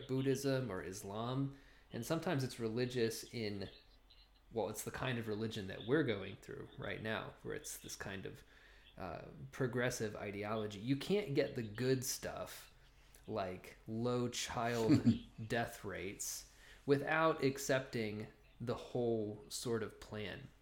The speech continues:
So this idea of, you know, what an enormous world people used to live in, I think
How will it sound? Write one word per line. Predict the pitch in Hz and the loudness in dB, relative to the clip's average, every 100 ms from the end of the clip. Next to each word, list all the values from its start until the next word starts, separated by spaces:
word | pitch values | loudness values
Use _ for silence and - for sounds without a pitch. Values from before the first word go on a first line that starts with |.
| - - - - | -20 -20 -16 2
So | 156 147 | 6 6
this | 143 151 | 6 0
idea | - 147 123 151 214 220 | 0 0 0 4 6 6
of, | 139 139 131 131 - - - - - - - - - | 6 6 6 0 -10 -20 -20 -20 -20 -20 -20 -20 -6
you | 131 | -2
know, | 120 110 - - | 0 0 -2 -4
what | 131 127 | 0 0
an | 107 - - - - - | 0 -6 -18 -20 -20 -6
enormous | 127 123 131 135 123 - - | -2 0 2 2 0 -4 -4
world | 104 107 110 110 | 0 2 2 -2
people | - 113 107 104 | -8 -6 -4 -6
used | 107 - - - | -8 -10 -10 -12
to | 85 73 | -12 -10
live | 90 107 | -8 -8
in, | - - - - - - - - - - - | -10 -12 -16 -18 -20 -20 -20 -20 -20 -20 2
I | 139 | 2
think | 139 175 175 - | 4 2 2 -2